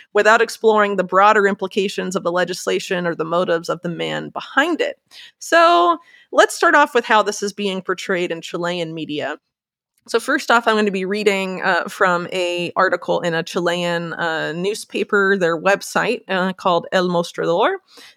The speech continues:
Uh, and this article is from October second, twenty nineteen. Um,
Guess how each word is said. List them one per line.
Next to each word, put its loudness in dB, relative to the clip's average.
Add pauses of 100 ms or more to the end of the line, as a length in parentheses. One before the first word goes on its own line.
(100)
Uh, 6
and 0
this 0
article 0
is -2
from 0
October -2 (260)
second, -2
twenty 2
nineteen. -4 (320)
Um, 4